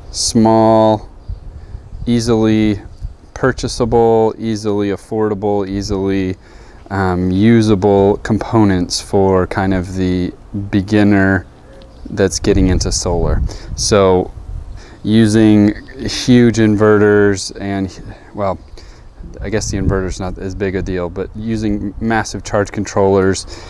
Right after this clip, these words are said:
and huge solar panels and, uh, full-size batteries and stuff like that maybe isn't quite in the cards here. So just to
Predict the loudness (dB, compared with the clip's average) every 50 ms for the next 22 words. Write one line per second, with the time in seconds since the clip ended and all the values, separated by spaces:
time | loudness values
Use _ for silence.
0 | -6 -6 -6 -4 -2 -2 0 0 0 -2 0 2 2 2 2 0 -4 -8 -6 -6
1 | 0 2 4 4 4 4 2 2 0 2 2 2 2 2 0 -2 -4 -10 -14 -16
2 | -16 -14 -16 -16 -10 -8 -4 -2 0 0 0 0 0 2 2 4 4 4 4 4
3 | 4 2 2 0 -2 -10 -16 -14 -14 -14 -14 -14 -14 -14 -4 0 0 0 2 2
4 | 2 2 2 2 2 2 2 4 4 4 4 2 2 0 -2 -4 -2 -2 -2 0
5 | 0 -2 0 2 2 2 2 2 -2 0 0 0 0 2 2 2 2 2 0 -2
6 | -4 -4 -2 0 2 2 0 -2 -8 -18 -20 -20 -20 -20 -20 -20 -20 -20 -10 -4
7 | -2 -2 -2 -2 -2 -2 -2 -2 -4 -6 -4 -6 -4 -6 -8 -12 -16 -18 -16 -14
8 | -14 -14 -14 -16 -16 -18 -18 -20 -18 -18 -18 -18 -18 -20 -18 -10 -8 0 2 4
9 | 4 4 4 4 2 2 2 0 0 2 2 0